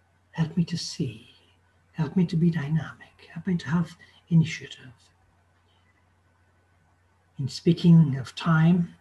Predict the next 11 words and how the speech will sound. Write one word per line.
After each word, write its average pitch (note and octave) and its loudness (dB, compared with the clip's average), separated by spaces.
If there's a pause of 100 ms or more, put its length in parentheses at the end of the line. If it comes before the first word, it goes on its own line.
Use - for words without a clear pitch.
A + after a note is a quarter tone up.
(1600)
in C#3 -6
the C3 -8
Book D#3 -8
of E3 -8
Homilies, D#3 2
Friends D3 -2
of C3+ -6
God, D#3 -2
Saint D3 -2
Josemaria D#3+ 2
says, D#3 -2